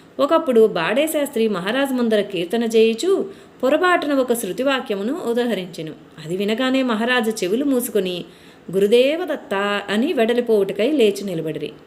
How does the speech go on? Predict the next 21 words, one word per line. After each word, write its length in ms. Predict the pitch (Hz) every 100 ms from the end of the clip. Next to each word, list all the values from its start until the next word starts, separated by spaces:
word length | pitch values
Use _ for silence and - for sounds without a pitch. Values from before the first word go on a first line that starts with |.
| -
బాడే 340 | 170 156 175 214
శాస్త్రి 380 | 220 190 190 180
తన 200 | 190 175
తప్పిదము 460 | - - 202 220
గ్రహించి, 580 | 175 165 190 214 330 320 - - -
"ఇక 120 | 269
ఎప్పుడు 460 | 294 285 - 254 247
ఇట్టి 280 | 226 226 220
తప్పు 260 | 190 254
చేయను, 420 | 269 247 220 208
క్షమించుడని" 640 | 226 220 220 269 262 196 233
మహారాజును 540 | 220 214 202 170 233
ప్రార్థించి 800 | 247 214 185 208 208 - 170 165 - - -
చెంపలు 260 | 294 285 277
వేసుకొనెను. 540 | 226 180 - 170 165 160 - - - 175
"ఇకపై 320 | 170 190 208
ఎన్నడూ 460 | 233 208 240 277
ఇట్టి 220 | 294 247 233
తప్పు 240 | 220 220
చేయవు 380 | 247 214 226 247
కదా?" 420 | 254 262 320